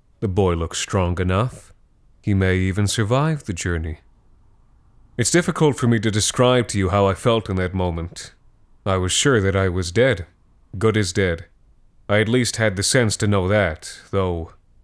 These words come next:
maybe not the sense to understand the totality of it. Did I think they would sell me? No. But I had seen how this creature had spellbound my father, and had seen those long claws.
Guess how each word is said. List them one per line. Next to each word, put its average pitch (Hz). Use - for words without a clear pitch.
maybe 104
not 98
the 95
sense 104
to 104
understand 98
the 90
totality 98
of 85
it. -
Did 110
I 104
think 123
they 113
would 104
sell 139
me? 175
No. 90
But 101
I 110
had 101
seen 127
how 98
this 95
creature 101
had 90
spellbound 98
my 90
father, 87
and 95
had 95
seen 98
those 87
long 92
claws. 82